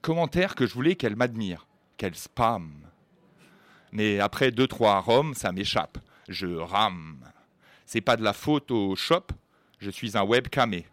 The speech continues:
condra-, condamné à vivre, programmé à scanner. Je me sentais compacté,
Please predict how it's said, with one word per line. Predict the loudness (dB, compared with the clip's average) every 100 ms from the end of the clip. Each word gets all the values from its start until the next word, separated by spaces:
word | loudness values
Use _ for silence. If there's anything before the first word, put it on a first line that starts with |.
| -20 -20
condra-, | -8 -8 -4 -4
condamné | -4 -6 2 2 4 2
à | 2
vivre, | 0 -6 -4 -2 -2
programmé | -2 -2 0 0 0 0 -2
à | -8
scanner. | -8 -8 -6 -4 -6 -14 _ _ _ _ _ _ _ -20 _
Je | -8
me | -4
sentais | -4 0 0 0
compacté, | -2 -2 -2 -4 -2 -2